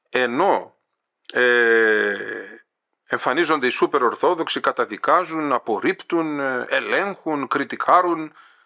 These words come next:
καυτηριάζουν και ούτω καθεξής. Όλα τα ρήματα, τα κατάλληλα που διαθέτει η πλουσιότητα τη γλώσσα μας. Από την άλλη μεριά, διόλου δεν συνειδητοποιούν ότι πώς μιλώ εγώ έτσι, πώς κατακρίνω έτσι τόσο βαθιά.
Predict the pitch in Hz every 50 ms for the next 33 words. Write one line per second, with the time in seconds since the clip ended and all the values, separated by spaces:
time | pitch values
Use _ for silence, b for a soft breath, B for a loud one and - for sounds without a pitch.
0 | b b - 147 147 - - - 143 123 113 107 107 139 170 175 165 170 160 139
1 | 139 135 135 127 - - - 127 117 - - 117 113 - - - - _ _ _
2 | _ - 135 139 127 - - 120 117 131 127 120 113 101 117 107 104 107 - 113
3 | 110 - 117 117 113 110 107 107 - - 104 113 117 117 - - 123 117 110 107
4 | 104 - b b b b b b b b b b b b b - 113 120 127 127
5 | 120 - 127 127 127 - 113 - 101 101 101 101 98 - 120 139 170 196 - -
6 | _ _ _ _ _ _ _ _ _ _ _ _ _ _ _ _ _ _ _ -
7 | 165 160 151 143 165 202 240 226 220 208 226 226 214 226 247 247 226 196 156 160
8 | 156 143 - - 143 139 120 - 127 117 151 185 208 202 214 - - - 208 202
9 | 190 165 147 135 127 117 107 113 110 104 - - - - - 196 - - - 202
10 | - 190 - - - 170 165 139 123 113 104 101 101 - - - - 120 - -
11 | 107 110 107 - - - - 107 - -